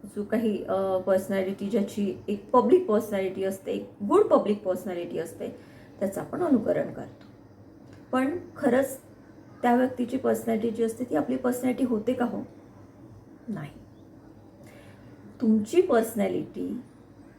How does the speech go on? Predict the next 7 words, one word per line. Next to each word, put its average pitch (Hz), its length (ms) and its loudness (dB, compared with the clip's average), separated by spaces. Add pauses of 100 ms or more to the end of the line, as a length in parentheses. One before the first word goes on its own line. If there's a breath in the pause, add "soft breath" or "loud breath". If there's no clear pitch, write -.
(160)
कुणाचीही 349 680 2 (460)
पर्सनॅलिटी 202 580 -2
ही 208 360 2 (1400 loud breath)
छान 262 280 4
सुंदर 226 500 2
हेअरस्टाईल 233 680 4
करून 190 500 -2